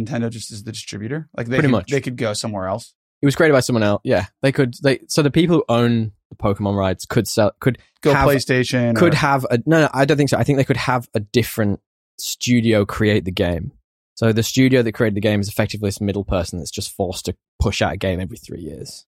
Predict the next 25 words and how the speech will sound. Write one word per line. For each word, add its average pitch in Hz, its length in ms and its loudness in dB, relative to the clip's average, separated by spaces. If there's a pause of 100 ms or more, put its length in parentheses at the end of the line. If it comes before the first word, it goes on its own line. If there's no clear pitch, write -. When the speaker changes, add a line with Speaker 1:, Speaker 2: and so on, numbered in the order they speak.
(100)
Speaker 1:
Yeah, 285 240 4
I 143 80 2
get, 135 180 -2
but 147 100 4
I 147 60 4
guess 160 220 0
my 156 100 2
question 131 300 0
is: 117 120 -6
Does 110 160 -6
Nintendo 120 760 0
own 113 380 -4
the 110 100 -4
I 104 120 -4
P 104 280 -12
to 95 80 -12
Pokemon? 85 480 -10
Speaker 2:
Great 107 200 2
question. 90 320 0
Not 113 200 4
a 98 40 2
hundred 95 180 0
percent 80 200 -4
Speaker 1:
Yeah. - 40 -6
Speaker 2:
sure. 80 220 -4